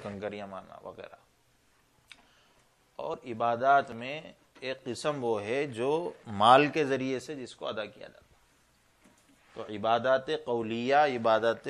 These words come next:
بدنیہ، عبادات مالیہ۔ مال دے کر کے قربانی، زکوٰۃ، صدقۃ الفطر، عام صدقات وغیرہ وغیرہ، یہ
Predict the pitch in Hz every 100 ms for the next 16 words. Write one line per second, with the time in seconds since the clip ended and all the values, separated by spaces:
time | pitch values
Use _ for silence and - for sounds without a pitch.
0 | 113 104 104 107 113 131 143 117 107 117
1 | 113 101 - 131 117 113 113 92 - _
2 | _ _ _ _ _ _ _ _ _ _
3 | _ _ _ _ 101 107 131 151 151 143
4 | 120 131 123 123 104 85 - - - -
5 | - - - _ - - - 120 117 120
6 | 120 117 98 - _ _ _ _ _ _
7 | _ _ _ _ - 98 107 - 117 117
8 | 104 - - - - - _ _ _ _
9 | - 113 117 120 117 123 110 120 107 113
10 | - - - - - - - - - 113
11 | 120 123 120 120 110 113 113 110 110 107
12 | - - _ _ - 135 147 131 117 104
13 | 92 - - _ _ _ _ _ _ _
14 | _ _ - 117